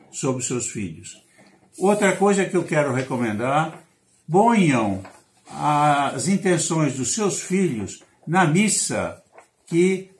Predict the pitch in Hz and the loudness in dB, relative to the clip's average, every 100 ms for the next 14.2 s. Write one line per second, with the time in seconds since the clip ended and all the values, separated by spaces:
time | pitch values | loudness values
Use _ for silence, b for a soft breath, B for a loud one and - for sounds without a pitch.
0 | _ 127 127 - 202 196 151 156 175 165 | _ -6 -2 2 2 2 0 0 2 2
1 | 156 123 131 147 147 135 123 - 196 190 | 0 0 0 -2 -2 -4 -4 -2 0 0
2 | 170 170 160 156 151 143 131 107 127 135 | 0 0 2 0 -2 -4 -4 -2 -2 -2
3 | 135 b b b _ _ 208 233 208 180 | -4 b b b _ _ 0 2 2 0
4 | 160 160 - 196 190 151 - - 175 156 | 0 0 0 0 0 -4 -6 0 0 0
5 | 117 117 104 131 147 - - b b b | -2 -4 -2 -2 -2 -4 -10 b b b
6 | b _ _ _ _ _ _ _ _ 151 | b _ _ _ _ _ _ _ _ 0
7 | 151 151 151 151 160 127 196 180 175 175 | 2 4 2 2 -2 0 -2 4 4 4
8 | 123 139 156 170 170 - 131 135 135 127 | -2 -4 0 0 -2 -2 0 2 2 2
9 | 120 - - 151 151 151 143 185 175 147 | -2 -8 -4 2 4 4 2 0 0 0
10 | - 175 170 147 - 175 165 156 143 - | 0 0 0 -2 0 0 0 -4 -4 -2
11 | 156 156 156 B B B B - 120 120 | 0 0 -4 B B B B -6 -2 4
12 | 180 139 165 170 170 143 131 151 131 147 | 4 6 2 2 -2 -6 -6 -4 2 2
13 | 147 - 139 131 156 127 127 110 95 78 | 2 -2 -4 -2 -2 -4 -4 -4 -6 -8
14 | - | -12